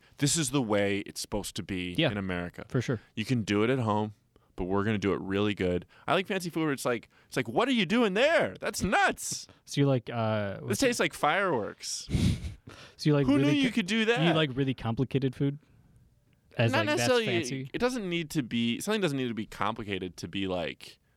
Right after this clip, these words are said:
Speaker 1: inspiring, you know?
Speaker 2: So,
Speaker 1: But
Speaker 2: like,
Speaker 1: I
Speaker 2: what
Speaker 1: like, it's like, it's like, "Oh, this person is like, this is them as food."
Speaker 2: Well, what do you like? Like, I, I like teppanyaki. Does that count?
Speaker 1: What's that?
Speaker 2: That's the, like, Rana, Japan.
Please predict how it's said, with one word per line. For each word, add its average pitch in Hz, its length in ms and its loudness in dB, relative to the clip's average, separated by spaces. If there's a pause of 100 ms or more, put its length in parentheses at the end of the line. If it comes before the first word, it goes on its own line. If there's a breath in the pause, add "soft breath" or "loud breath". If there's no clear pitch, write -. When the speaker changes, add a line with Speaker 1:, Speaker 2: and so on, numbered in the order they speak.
(260)
Speaker 1:
inspiring, 95 960 -4 (340)
you 101 100 -6
know? 95 240 -6 (160)
Speaker 2:
So, - 180 -8
Speaker 1:
But 127 40 6
Speaker 2:
like, 123 60 4
Speaker 1:
I 139 40 2
Speaker 2:
what 156 60 2
Speaker 1:
like, 151 100 2
it's 135 180 -4
like, 117 140 -2
it's 113 140 -6
like, 110 180 -4
"Oh, 139 160 2
this 160 140 -2
person 240 320 -2
is 131 140 -4
like, 101 260 0 (220 soft breath)
this 165 160 -2
is 147 140 0
them 110 540 0 (480)
as 101 200 0
food." 117 500 0
Speaker 2:
Well, 127 100 4
what 143 120 4
do 151 40 2
you 156 100 2
like? 135 280 -2
Like, 117 160 -2 (260)
I, 123 200 -6
I 117 60 -2
like 110 160 -4
teppanyaki. 98 600 -6
Does 98 100 -8
that 95 160 -8
count? 101 240 -8 (140)
Speaker 1:
What's 107 180 -6
that? - 180 -4 (220)
Speaker 2:
That's - 200 0
the, 123 180 0
like, 107 180 -4
Rana, 101 220 -4
Japan. 101 480 -6